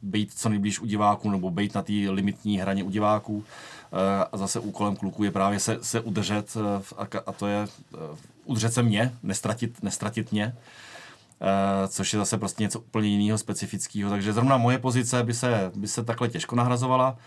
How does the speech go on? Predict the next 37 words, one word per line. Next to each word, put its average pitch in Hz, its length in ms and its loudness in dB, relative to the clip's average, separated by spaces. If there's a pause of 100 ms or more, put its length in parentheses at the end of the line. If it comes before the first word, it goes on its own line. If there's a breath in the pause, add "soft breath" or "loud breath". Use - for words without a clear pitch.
(320 loud breath)
ale 104 160 4
jak 110 140 2
zmiňoval 113 380 4
Honza, 107 360 4
tak, 107 260 -2
eh, 107 40 0 (260)
on 98 120 -2
se 120 120 0
posunul 107 420 -2
právě 104 340 2
ze 90 100 -4
zadu, 104 460 0
eh, 101 40 -2 (760)
na 87 60 -4
stranu, 101 300 -2
na 101 100 0
křídlo, 101 440 -2 (480 loud breath)
eh, 92 100 -4
v 90 40 -4
době, 95 220 0
když 95 160 -2
přišel 101 260 -4
nový, 98 160 2 (100)
nový 98 480 0
vlastně 98 460 -2
člen, 95 400 0 (420 loud breath)
eh, 92 80 0
protože 95 300 -2
to 104 100 -2
vlastně 92 320 -2 (320)
byla 87 360 -4
ta 101 100 -2
nejjednodušší 90 640 -2
v 82 60 -10
tu - 80 -10
chvíli 82 300 -2
cesta. 78 340 -8